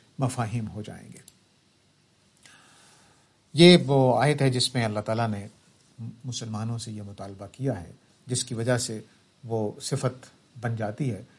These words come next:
कि "या अय्युहल्लज़ीना आमनू", ऐ ईमान वालो, "उज़्कुरू, उज़्कुरुल्लाह ज़िक्रन कसीरा", अल्लाह को बहुत याद रखा करो, बहुत याद किया करो। याद रखा करो यानी खुदा की तरफ से,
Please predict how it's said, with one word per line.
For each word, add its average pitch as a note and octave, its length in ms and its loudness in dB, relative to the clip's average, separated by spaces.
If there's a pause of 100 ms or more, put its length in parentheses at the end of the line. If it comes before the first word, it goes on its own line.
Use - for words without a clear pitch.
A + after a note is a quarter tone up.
(240)
कि B2+ 120 -2
"या B2+ 80 6
अय्युहल्लज़ीना B2+ 560 2
आमनू", A#2+ 400 -2 (300)
ऐ B2 60 -2
ईमान A2 300 -2
वालो, G2+ 340 -8 (300)
"उज़्कुरू, C#3 640 0 (100)
उज़्कुरुल्लाह A#2 720 -2
ज़िक्रन A2 520 -8 (100)
कसीरा", G#2+ 420 -12 (520)
अल्लाह A2+ 240 -2
को - 140 -14
बहुत F2+ 260 -14 (280)
याद G#2+ 260 -8 (360)
रखा A2+ 300 -8
करो, D#3 260 -8 (380)
बहुत G#2+ 240 -6 (100)
याद G#2+ 260 -10 (180)
किया A2+ 220 -6 (120)
करो। - 160 -18 (920)
याद C3+ 240 6
रखा D3 260 2
करो D3 300 0
यानी A2+ 400 -4
खुदा B2+ 580 0
की C3+ 200 -4
तरफ B2 240 -6
से, B2 420 -8